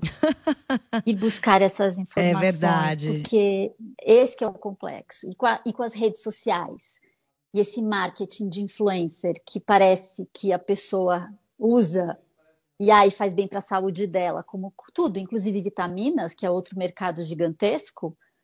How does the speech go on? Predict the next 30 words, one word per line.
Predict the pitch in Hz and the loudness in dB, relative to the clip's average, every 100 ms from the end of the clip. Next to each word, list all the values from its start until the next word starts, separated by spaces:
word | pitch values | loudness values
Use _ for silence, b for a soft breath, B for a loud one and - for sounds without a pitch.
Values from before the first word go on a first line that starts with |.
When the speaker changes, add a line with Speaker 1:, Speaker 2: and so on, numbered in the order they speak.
| _ _ _ _ _ - | _ _ _ _ _ -10
Speaker 2:
que | 190 180 - _ _ | -6 -4 -6 _ _
não | 196 214 | 4 6
tem | 247 214 | 6 6
evidência | 185 185 208 226 | 6 4 4 2
científica | - 208 - 208 - 214 | 0 -2 0 -2 0 2
nenhuma, | 220 240 359 381 175 160 _ _ _ _ - | 4 4 4 2 0 -4 _ _ _ _ -2
e | 208 226 | 2 2
o | 226 | 4
mercado | 220 220 220 196 185 185 | 4 4 2 0 2 0
de | 180 | -4
vitaminas | 180 208 196 190 196 | -4 -2 0 0 0
no | 214 247 | 2 6
mundo | 254 294 370 B B B _ | 6 6 4 B B B _
é | - 330 427 440 _ _ 330 | 2 2 2 -2 _ _ -2
bilhões. | 440 302 220 - | 0 -2 -6 -10
Só | - 208 | -4 -2
que | - | -2
os | 226 | -10
riscos | - 214 220 - 208 | -4 -4 -4 -6 -6
de | 175 190 | -4 -4
se | - | -2
usar | 196 170 160 156 | -2 0 -2 -2
vitamina | 185 - 226 220 208 208 269 415 _ _ _ _ _ _ | -4 -2 0 0 0 -2 -4 -8 _ _ _ _ _ _
é | 226 | 2
muito | 226 190 190 214 | 4 2 0 -2
menor | 240 247 226 196 208 | -2 0 2 2 0
do | 208 262 | -2 -6
que, | - 262 | 0 0
por | 262 190 175 | 2 0 0
exemplo, | 208 214 202 226 - 285 | 0 0 -2 -2 -4 -6